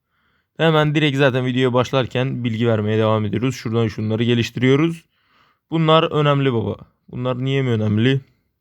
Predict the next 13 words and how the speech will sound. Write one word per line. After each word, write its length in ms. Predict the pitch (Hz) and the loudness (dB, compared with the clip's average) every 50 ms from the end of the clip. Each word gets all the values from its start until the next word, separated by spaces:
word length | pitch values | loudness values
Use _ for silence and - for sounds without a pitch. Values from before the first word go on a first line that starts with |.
| _ _ _ - _ - | _ _ _ -20 _ -10
Hemen 280 | 113 113 110 107 107 | -8 -6 -4 -4 -4
göstereyim. 520 | 107 110 - - - 107 117 131 135 143 143 _ _ _ _ _ _ _ _ _ _ _ _ _ _ _ _ _ _ _ _ _ _ _ _ _ _ _ _ | -6 -6 -8 -8 -4 -2 -2 -2 -2 -4 -8 _ _ _ _ _ _ _ _ _ _ _ _ _ _ _ _ _ _ _ _ _ _ _ _ _ _ _ _
Şuradan 680 | _ - - - 123 123 127 123 123 123 - - 135 127 | _ -8 -4 -2 0 2 2 2 2 0 -4 -6 -4 -2
günlük 300 | 120 127 131 131 123 120 | 0 0 0 0 0 2
zaten 400 | 120 123 113 104 - 127 123 123 - | 2 2 0 0 0 -2 -2 -2 -2
elli 260 | 117 120 123 120 117 | -2 -2 -2 -2 -2
tane 260 | - 110 110 117 123 | -2 -2 0 0 0
veriyor. 400 | 120 117 107 117 117 117 127 151 - - _ _ _ _ - | 0 0 0 0 0 0 0 -2 -6 -12 _ _ _ _ -16
Bu 400 | - 120 127 139 156 160 160 - - | -10 -4 -2 0 0 0 -2 -4 -6
üç 220 | 143 143 - - 135 | -8 -8 -6 -2 0
level 120 | 123 117 | 0 2
olması 500 | 110 107 110 107 107 107 104 98 - 107 | 2 2 2 0 0 0 -2 -2 -2 -2
lazım. 460 | 110 104 107 107 131 147 175 165 165 | 0 0 0 0 0 0 0 -2 -4